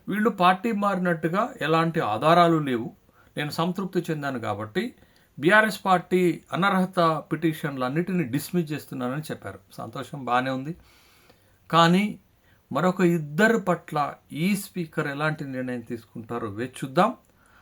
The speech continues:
అక్కడ కూడా వాళ్ళపైన వేటు పడకుండా, వాళ్ళపైన అనర్హత వేటు పడకుండా ఉంటే అది ప్రజాస్వామ్యానికి ఒక మచ్చ లెక్కనే మనం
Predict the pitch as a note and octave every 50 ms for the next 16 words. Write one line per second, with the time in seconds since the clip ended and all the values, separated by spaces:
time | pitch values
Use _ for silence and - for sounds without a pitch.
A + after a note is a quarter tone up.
0 | _ _ - - - - A3 A3+ G3+ F3+ G3+ G#3 G#3+ A3 G#3+ F#3 - - - _
1 | _ _ _ _ _ _ _ _ _ _ _ _ C3 D3+ E3+ F3 E3+ E3+ E3+ E3
2 | D#3 C3 C3+ D#3 D#3+ F3 D#3+ - D3 C#3 C3+ - B2+ A#2+ A2 A2+ A2 G#2+ - _
3 | _ _ _ _ _ _ _ _ _ _ _ _ _ _ _ _ _ _ _ _
4 | _ _ _ _ _ B2 C#3+ D#3 D#3+ D#3 D#3 - D#3 C#3+ C#3 C3 C#3 E3 E3+ E3+
5 | E3+ - D3 C3+ C#3 B2 - - - A#2 B2+ - - A#2 A2 G#2+ G#2+ G#2 G2 F#2+
6 | - E3 G#3+ - - _ _ _ _ _ _ _ - B2 C3 C3+ C3 B2+ A#2+ -
7 | - _ - A#2+ A#2 D3 F3 F3+ F3 - - E3 D3 C#3+ C#3+ C3+ B2+ B2 A#2+ A#2+
8 | A#2+ - F#3+ G#3+ A#3+ A#3+ _ _ _ _ _ _ B2 - - - C3+ B2 A2+ -
9 | _ _ _ - A#2+ C3 - - _ _ _ - - G3+ F#3 F3 E3 - - D#3+
10 | D3+ D3+ D3 C#3 B2+ B2 A#2